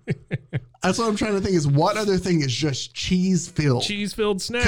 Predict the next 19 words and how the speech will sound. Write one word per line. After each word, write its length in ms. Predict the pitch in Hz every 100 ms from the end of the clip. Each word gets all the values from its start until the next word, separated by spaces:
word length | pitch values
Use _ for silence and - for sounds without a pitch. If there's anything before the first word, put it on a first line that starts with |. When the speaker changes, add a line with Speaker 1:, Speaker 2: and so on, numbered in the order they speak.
| 196
Speaker 2:
'Cause 40 |
I 60 | 196
thought, 200 | 190 175
Speaker 1:
man. 240 | 160 190
Speaker 2:
like, 100 | 202
"Oh, 160 | 226 147
man, 240 | 135 151
it 140 | 165 175
cut 140 | 170
out 160 | 165 135
the 80 | 131
kolaches," 600 | - 131 196 - 117 110
but 120 | 120
usually 340 | 151 196 208
you 140 | 143 123
have, 240 | 135 139
like, 160 | 135 120
a 60 |
meat 420 | 120 117 147 127